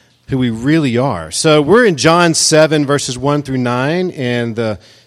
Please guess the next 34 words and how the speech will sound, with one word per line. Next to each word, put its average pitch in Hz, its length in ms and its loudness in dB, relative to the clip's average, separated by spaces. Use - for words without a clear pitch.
text 120 400 -8
is 107 300 -10
in 117 240 -10
the 110 100 -8
liturgy 107 460 -8
there. 107 520 -6
Uh, 95 380 -14
this 110 240 -12
is 101 120 -12
the 98 100 -8
message 98 500 -8
as 95 160 -14
well. 104 300 -6
John 117 260 -6
seven, 117 460 -4
one 113 160 -4
through 127 160 -6
nine. 117 260 -6
Please, 120 480 -8
uh, 113 240 -8
read 127 160 -8
along 123 320 -4
as 113 100 -6
I 156 80 -4
read. 113 220 -10
"Later, 175 300 4
Jesus 156 440 2
was 143 140 -2
going 151 300 4
about 139 320 2
his 131 160 -4
business 135 500 0
in 120 100 -6
Galilee. 98 760 -2